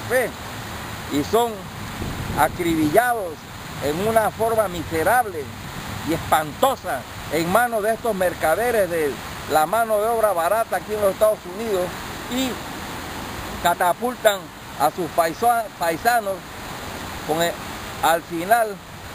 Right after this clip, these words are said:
con el deshonesto, eh, manipular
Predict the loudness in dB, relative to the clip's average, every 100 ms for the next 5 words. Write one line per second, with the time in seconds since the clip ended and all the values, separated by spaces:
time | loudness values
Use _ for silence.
0 | -12 -10 -4 0 0 2 0 0 0 4
1 | 2 2 -2 -2 -4 -8 -10 -10 -10 -10
2 | -10 -10 -10 -10 -10 -8 0 2 4 2
3 | 0 -2 -6 -6 2 4 4 -4 -2 4
4 | 4 4